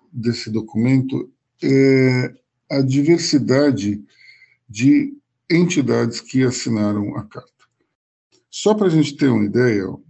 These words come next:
nós temos a, a cut assinando,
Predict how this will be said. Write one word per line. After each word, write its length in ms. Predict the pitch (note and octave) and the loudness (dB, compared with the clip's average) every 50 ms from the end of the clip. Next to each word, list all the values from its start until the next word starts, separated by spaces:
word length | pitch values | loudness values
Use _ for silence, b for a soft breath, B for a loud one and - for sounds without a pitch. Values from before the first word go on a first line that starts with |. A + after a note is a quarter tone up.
| _ _ _ _ _ _ _ _ - - _ - | _ _ _ _ _ _ _ _ -20 -12 _ -2
nós 320 | B2+ C3+ C#3 C#3 C#3 - | 0 2 2 0 -2 -4
temos 800 | - - B2 A#2 A2+ A2+ A2 A2 A2+ G#2 G#2+ - - - - _ _ - | -6 -6 -4 -4 -4 -4 -4 -4 -6 -6 -8 -12 -16 -18 -20 _ _ -6
a, 720 | B2 A#2 A2+ A2+ A2+ A2 A2 G#2+ G#2+ G#2+ G#2+ G#2 G2+ - - - - - - - - _ _ _ _ _ _ _ _ _ _ _ _ - | -4 -4 -4 -4 -4 -4 -6 -6 -6 -6 -6 -6 -6 -6 -6 -8 -8 -10 -12 -18 -20 _ _ _ _ _ _ _ _ _ _ _ _ -10
a 100 | - B2+ | -10 -10
cut 640 | - - - F3 F3+ F3+ F3+ - - G3 G#3 - - - - C#3+ | -8 -4 -2 -2 -2 -2 -4 -6 -8 -8 -8 -8 -10 -10 -10 -10
assinando, 760 | C3+ - - B2 A2+ A2 A2 G#2+ A2 B2 C#3+ - G3+ F#3+ | -10 -8 -4 -4 -4 -2 -2 -2 -2 -2 -4 -6 -8 -12